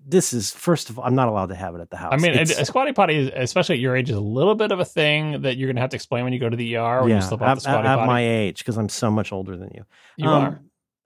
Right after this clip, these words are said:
Speaker 1: okay.
Speaker 2: I, I would be afraid to, that I would fall off a Squatty Potty. That's my main fear of
Speaker 1: You're
Speaker 2: a
Speaker 1: already
Speaker 2: Squatty
Speaker 1: seated,
Speaker 2: Potty.
Speaker 1: John. You're just raising your, your, your legs and your
Speaker 2: I
Speaker 1: feet.
Speaker 2: know, but it seems like I could
Speaker 1: You understand how the human
Speaker 2: tumble
Speaker 1: body's
Speaker 2: off.
Speaker 1: shaped?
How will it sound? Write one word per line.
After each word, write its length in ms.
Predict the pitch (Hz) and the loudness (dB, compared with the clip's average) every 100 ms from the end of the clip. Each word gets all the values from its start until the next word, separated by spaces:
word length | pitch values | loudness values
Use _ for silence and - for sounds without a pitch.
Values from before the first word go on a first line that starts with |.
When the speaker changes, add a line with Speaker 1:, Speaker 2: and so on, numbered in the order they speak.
| 156 | -2
Speaker 1:
okay. 180 | - 120 | 2 0
Speaker 2:
I, 320 | 123 226 440 | 4 2 2
I 180 | 185 269 | 0 0
would 180 | 381 294 | 0 0
be 80 | 247 | 0
afraid 300 | - 208 190 | 2 2 2
to, 100 | 190 | 0
that 180 | 170 180 | 0 2
I 60 | |
would 160 | 185 175 | 2 0
fall 240 | 214 196 | 0 2
off 100 | 220 | 2
a 60 | 208 | -2
Squatty 320 | - 214 320 | -2 0 0
Potty. 220 | - 101 | 2 2
That's 180 | 143 190 | 2 2
my 140 | 196 | 2
main 180 | 185 196 | 2 2
fear 240 | 190 190 208 | 0 0 2
of 60 | |
Speaker 1:
You're 60 | 208 | 2
Speaker 2:
a 20 | |
Speaker 1:
already 140 | 208 180 | 4 4
Speaker 2:
Squatty 140 | 208 | 4
Speaker 1:
seated, 120 | 262 | 4
Speaker 2:
Potty. 160 | 139 120 | 4 2
Speaker 1:
John. 260 | 127 117 | 0 2
You're 100 | 143 151 | 2 0
just 160 | 151 | 0
raising 260 | 151 135 135 | 0 0 0
your, 180 | 117 113 | -2 -4
your, 280 | 131 120 117 | -6 -6 -6
your 180 | 120 | -8
legs 280 | 120 127 113 | -6 -6 -8
and 80 | 117 | -12
your 80 | 107 | -8
Speaker 2:
I 60 | |
Speaker 1:
feet. 80 | 185 | -2
Speaker 2:
know, 200 | 190 233 | 0 0
but 160 | 220 180 | 0 0
it 80 | 151 | 0
seems 320 | 214 233 220 | 0 0 2
like 160 | 208 | 0
I 80 | 202 | -2
could 180 | 196 180 | -2 -2
Speaker 1:
You 20 | 320 | -2
understand 240 | 330 339 | -2 2
how 40 | 294 | 2
the 80 | 208 | 4
human 220 | 180 160 | 4 4
Speaker 2:
tumble 80 | - | 6
Speaker 1:
body's 180 | 120 113 | 4 2
Speaker 2:
off. 40 | |
Speaker 1:
shaped? 480 | - 107 101 - - | -2 -4 -4 -6 -20